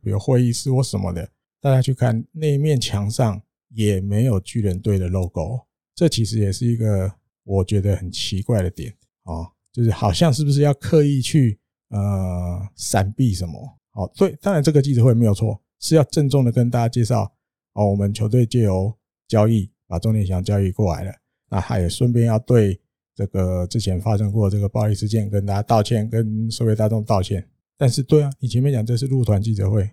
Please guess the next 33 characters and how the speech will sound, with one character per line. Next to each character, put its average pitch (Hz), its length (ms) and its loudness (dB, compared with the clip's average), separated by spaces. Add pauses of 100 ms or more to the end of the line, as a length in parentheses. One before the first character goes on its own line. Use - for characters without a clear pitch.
(140)
但 131 120 -4
是 120 60 -2
后 147 240 2
面 139 160 2
也 101 80 2
没 101 140 -2
有 117 80 0
你 101 120 -2
的 92 100 0
球 92 200 -4
团 95 160 0
logo。 95 380 -4 (280)
可 113 80 -2
是 170 100 -4
以 113 180 -8
前 104 200 -4
我 104 120 0
相 135 200 0
信 135 320 -2
只 107 140 -6
要 113 100 6
有 104 160 0
交 110 280 0
易 113 140 -2
或 120 140 0
是 110 140 -2
什 101 120 -8
么 87 200 -6
时 98 180 -6
候， 98 260 -2 (420)
那 147 200 -2
一 143 80 2
些 143 340 4